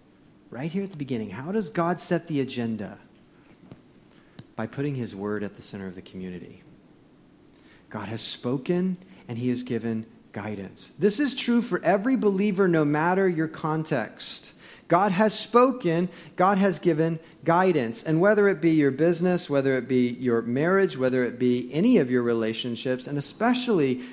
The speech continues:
this church, God has spoken and God has given guidance. Now, one of the most terrifying thoughts for me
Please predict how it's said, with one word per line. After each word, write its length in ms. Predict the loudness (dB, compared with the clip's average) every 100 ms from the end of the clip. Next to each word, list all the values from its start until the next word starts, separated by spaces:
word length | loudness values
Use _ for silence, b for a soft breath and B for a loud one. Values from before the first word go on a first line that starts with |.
| B
this 220 | 0 0 -2
church, 520 | -2 -2 0 -4 -4
God 280 | -2 0 0
has 200 | 0 -2
spoken 840 | -6 0 0 0 -2 0 -2 -4 B B B B
and 160 | -2 2
God 220 | 2 2
has 200 | 0 0
given 540 | 0 0 -2 -4 -8
guidance. 600 | -4 -2 -2 -6 -12 -20 -6
Now, 280 | 2 4 2 B B B 0
one 160 | 4
of 80 | 4
the 80 | 4
most 500 | 2 2 -2 -8 -14 -20 -20 _ _ -6
terrifying 580 | 2 4 4 2 0
thoughts 540 | 0 0 -2 -6 -14 -16
for 240 | -8 -4
me 420 | 0 0 -2 -4